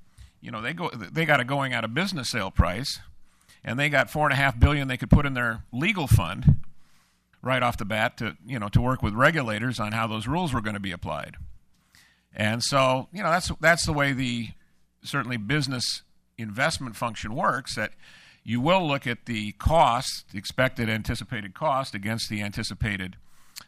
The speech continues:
uh, revenues and profits that are flowing from the investment, from whatever you're, you're undertaking.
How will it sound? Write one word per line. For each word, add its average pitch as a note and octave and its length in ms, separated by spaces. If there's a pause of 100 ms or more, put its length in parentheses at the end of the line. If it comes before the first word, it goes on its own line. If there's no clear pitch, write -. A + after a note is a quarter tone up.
(140)
uh, F#2+ 460 (540)
revenues A2 600
and F#2 120
profits A2+ 600
that F#2+ 100
are F#2 80
flowing B2 460
from G2 240
the F2+ 80
investment, F2 560
from F#2+ 320
whatever A2+ 460
you're, G2+ 260 (120)
you're G2+ 160
undertaking. G#2+ 600